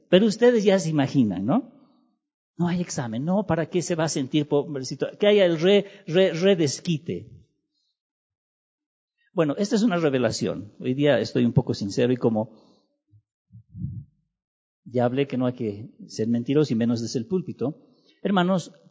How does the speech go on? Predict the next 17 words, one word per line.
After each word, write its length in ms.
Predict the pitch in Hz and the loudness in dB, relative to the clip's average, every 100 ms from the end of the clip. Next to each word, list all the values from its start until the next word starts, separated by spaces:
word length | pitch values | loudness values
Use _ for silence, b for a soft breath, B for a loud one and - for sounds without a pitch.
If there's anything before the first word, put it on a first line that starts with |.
| _ _ _ _ _ _ _ | _ _ _ _ _ _ _
y 120 | 131 | -8
personas 420 | 120 117 139 135 | -2 2 2 2
que 80 | 127 | -2
nos 100 | 113 | -6
están 260 | 110 123 120 | -6 -2 2
viendo 200 | 123 123 | 4 4
en 20 | |
el 80 | 139 | 0
internet, 460 | 180 190 185 123 - _ _ _ _ _ _ - | 0 -2 -2 -6 -10 _ _ _ _ _ _ -4
yo 240 | 139 135 | 6 8
me 160 | 147 202 | 8 2
fui 160 | 170 | 4
al 80 | 147 | 6
desquite 400 | 147 139 131 120 | 6 2 0 -2
en 60 | 127 | -2
el 80 | 143 | 0
colegio. 640 | 175 254 - 87 110 - | 2 0 0 -4 -4 -14